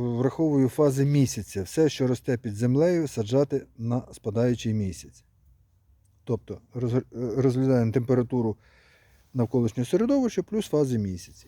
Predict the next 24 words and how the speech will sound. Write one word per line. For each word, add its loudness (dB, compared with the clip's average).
щоб -10
на 0
спадаючий -2
місяць. -12
Схема 6
посадки 0
цибулі. -2
Між 0
рядами 2
двадцять, 0
двадцять -2
п'ять, 0
двадцять 0
сім -6
сантиметрів. -4
Ну, -4
мені 0
в -2
пріоритеті 2
двадцять -4
п'ять, -2
двадцять -4
сім -6
сантиметрів. -8